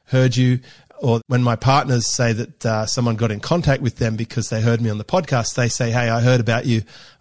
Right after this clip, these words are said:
on Schramko's podcast." They don't say, "I heard about you on Superfast Business." So really the brand Superfast Business only had meaning because I gave it meaning. So if I bring my stuff back to my personal brand, then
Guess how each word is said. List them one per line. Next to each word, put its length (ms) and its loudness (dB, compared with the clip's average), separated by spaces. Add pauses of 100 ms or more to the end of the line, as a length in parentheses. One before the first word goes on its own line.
on 180 -2
Schramko's 680 -2
podcast." 600 -4
They 100 -2
don't 180 2
say, 300 -4 (180)
"I 100 2
heard 140 4
about 220 -2
you 100 -4
on 100 -4
Superfast 600 -6
Business." 320 -8
So 240 -2 (260)
really 280 4
the 120 4
brand 440 2
Superfast 600 0
Business 540 0
only 260 4
had 220 2
meaning 440 2
because 360 -2
I 220 0
gave 420 0
it 140 -4
meaning. 380 0
So 300 0 (180)
if 80 -4
I 60 2
bring 220 0
my 120 2
stuff 300 -2
back 200 -2
to 100 -4
my 160 -2
personal 420 -2
brand, 380 -6 (240)
then 520 -2